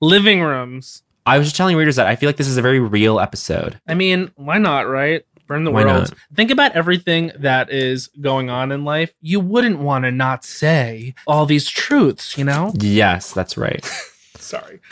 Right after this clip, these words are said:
Speaker 1: I'm
Speaker 2: Okay.
Speaker 1: stoned opening a, opening a box with a, with a, um,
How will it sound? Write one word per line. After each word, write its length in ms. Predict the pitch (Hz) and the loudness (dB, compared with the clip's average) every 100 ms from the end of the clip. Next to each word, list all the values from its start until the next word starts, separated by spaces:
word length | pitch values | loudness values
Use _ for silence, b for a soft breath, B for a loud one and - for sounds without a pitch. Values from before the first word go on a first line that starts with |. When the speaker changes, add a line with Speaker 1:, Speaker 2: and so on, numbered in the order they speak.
| B - | B -16
Speaker 1:
I'm 100 | 139 | -6
Speaker 2:
Okay. 120 | 127 | -4
Speaker 1:
stoned 320 | 98 90 - | 0 0 0
opening 360 | 127 120 127 127 | -2 -8 -14 -14
a, 80 | - | -10
opening 340 | 143 160 151 | -8 -4 -4
a 60 | 143 | -2
box 380 | 139 135 - - | 0 0 -2 -8
with 160 | 139 | -2
a, 260 | 139 131 131 - _ - 143 | 0 0 -4 -12 _ -14 -10
with 180 | 139 | -4
a, 180 | 147 131 | -2 0
um, 360 | 127 120 120 | -2 -4 -8